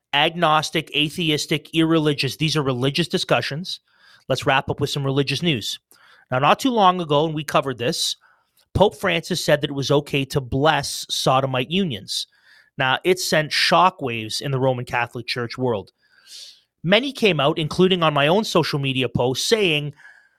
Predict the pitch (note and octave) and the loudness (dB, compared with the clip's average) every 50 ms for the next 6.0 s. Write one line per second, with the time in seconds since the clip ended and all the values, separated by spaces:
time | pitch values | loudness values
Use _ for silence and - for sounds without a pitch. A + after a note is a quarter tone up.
0 | _ _ _ - G3+ A#3 A3+ A#3+ - - B3 A#3 A3 F#3+ - - - B3 C4 C4 | _ _ _ -6 -2 0 0 0 2 2 2 2 0 0 -2 0 2 2 2 2
1 | A#3 G#3+ - - G3+ F#3+ F3 F#3+ D3+ - F3 E3+ E3+ E3+ E3 - - - D#3 D3+ | 2 0 2 0 0 0 0 -2 0 2 4 4 4 4 2 -2 -6 -10 -4 0
2 | F3+ F#3+ G#3+ G#3+ G#3+ G#3 E3 E3 F3 F3 F3 F3 F3 F3 E3+ E3+ E3+ E3+ E3+ D#3+ | 2 2 2 2 0 -4 -6 -4 -2 -2 -2 0 0 2 2 2 0 0 -4 -6
3 | - _ _ - - _ - D3+ E3 E3 E3 F3 F3+ E3 - F#3 - - - D3+ | -6 _ _ -20 -10 _ -2 0 0 2 2 2 2 2 2 -2 -2 -4 -6 -4
4 | - - G3+ G3+ - - F#3+ E3+ - E3+ C#3+ D#3+ D3+ C#3+ C3+ A#2+ G2+ - - _ | -2 -2 0 0 0 -2 -2 -2 -2 -2 0 0 0 0 -2 -2 -4 -6 -12 _
5 | _ _ _ - D#3 D3+ D3+ - _ - G#3+ A#3 A3+ G#3 E3+ D3+ D#3 D3 - - | _ _ _ -2 -2 -2 -2 -2 _ 0 2 2 4 4 4 2 2 2 0 -4